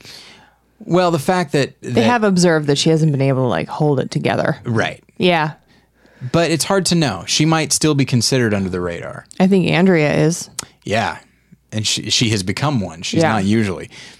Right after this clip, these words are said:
Speaker 1: S-, you know, Suri has become an under the radar
Speaker 2: Yeah.
Speaker 1: player. I think it's
Speaker 2: Is
Speaker 1: interesting.
Speaker 2: Aubrey?
Speaker 1: Uh, she could be. I think now she could be.
Speaker 2: Yeah.
Speaker 1: Um,
Speaker 2: Zeke,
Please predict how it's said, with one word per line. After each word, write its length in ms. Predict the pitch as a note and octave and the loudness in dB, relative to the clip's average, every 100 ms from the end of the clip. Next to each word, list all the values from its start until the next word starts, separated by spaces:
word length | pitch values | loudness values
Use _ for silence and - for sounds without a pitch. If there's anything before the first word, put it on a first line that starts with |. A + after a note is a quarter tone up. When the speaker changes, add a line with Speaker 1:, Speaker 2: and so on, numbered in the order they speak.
| - | -12
Speaker 1:
S-, 360 | - - - - - - - | -4 -4 -4 -8 -20 -20 -16
you 180 | - A2 | -8 -4
know, 260 | E2 A2+ _ _ - | -4 -4 _ _ -4
Suri 540 | - - G2 A#2+ F3 | -2 2 2 4 2
has 140 | G#2+ F#2+ | 2 0
become 360 | G2 - G2+ | -2 -2 -2
an 100 | F#2+ | 0
under 200 | F#2+ F#2+ F#2+ | 0 0 0
the 80 | |
radar 280 | F2+ F2 D#2+ | 0 0 0
Speaker 2:
Yeah. 140 | D#2+ C#3 | 0 0
Speaker 1:
player. 320 | E2 - - - - - - - - - | 0 -6 -12 -18 -20 -20 -20 -20 -20 -6
I 160 | G#2+ A2 | -2 -2
think 680 | - B2 A#2+ G#2+ - - _ _ _ - _ _ _ - _ _ _ - - _ - | -2 -2 0 -2 -10 -18 _ _ _ -20 _ _ _ -18 _ _ _ -20 -20 _ -6
it's 200 | C3+ C3 | -4 2
Speaker 2:
Is 60 | F3+ | 2
Speaker 1:
interesting. 360 | E3+ E3 E3 | 2 2 2
Speaker 2:
Aubrey? 240 | F#3+ A3 A3+ - - - _ _ _ - - _ - | 4 2 2 -4 -20 -20 _ _ _ -18 -18 _ -6
Speaker 1:
Uh, 600 | C3 D3 D#3 D#3 D#3+ D3 - _ _ _ _ _ _ _ | 0 2 2 2 2 0 -6 _ _ _ _ _ _ _
she 200 | - B2 | -2 -2
could 220 | G#2 D#3 C3 | 0 0 0
be. 160 | A2+ | 0
I 80 | G2+ | 0
think 160 | A#2 G2+ | 0 2
now 240 | G2 D3+ | 2 0
she 160 | B2 F#2+ | -2 -6
could 200 | F#2 E2+ | -6 -8
be. 200 | F2 A#2+ | -6 0
Speaker 2:
Yeah. 260 | F3 D#3+ D#3+ - - _ _ - | 2 2 -2 -8 -20 _ _ -8
Speaker 1:
Um, 520 | G#2 G2+ G2 F#2+ F#2 F#3 | -4 -2 -2 -2 0 2
Speaker 2:
Zeke, 420 | F3+ A3 - | 4 2 -2